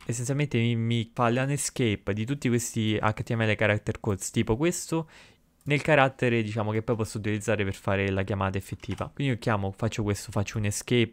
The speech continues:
U R L con il binario X M L starlet e l'opzione unesc, dopodiché chiamo curl, chiamo curl con output che lo mandi in dev null perché non mi interessa, silent e con una richiesta add,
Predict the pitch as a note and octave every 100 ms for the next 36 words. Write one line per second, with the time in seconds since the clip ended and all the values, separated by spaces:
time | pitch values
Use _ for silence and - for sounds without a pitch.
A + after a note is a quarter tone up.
0 | - A2+ G#2 A2 G#2 G2 G2 - A#2+ G#2
1 | G2 G2 - G2 G#2+ G#2+ G2+ G2 F#2 -
2 | _ - G2 A2 G#2+ G#2 - A#2 G#2+ G2
3 | G2+ F#2+ - A2+ G2+ - - G2+ G#2+ D3+
4 | - G3+ - D#3+ F#3+ G#3 - C#3+ B2+ B2+
5 | - B2 G#2+ B2 E3+ - _ _ - D3+
6 | D3+ D3+ F#3+ F#3+ C3+ B2+ A#2 G#2+ G#2 -
7 | F#3 G#3 - C3+ A2 A2 G#2+ A#2 A2 G#2
8 | G2 G#2 D3+ B2+ A2 - G#2+ G#2 G2+ -
9 | F#2+ F#2+ - - D3+ - _ - - F#3
10 | G3+ F#3+ F3+ - C3+ - B2+ B2 A#2+ B2
11 | B2+ - G#2 F#2+ F#2 G2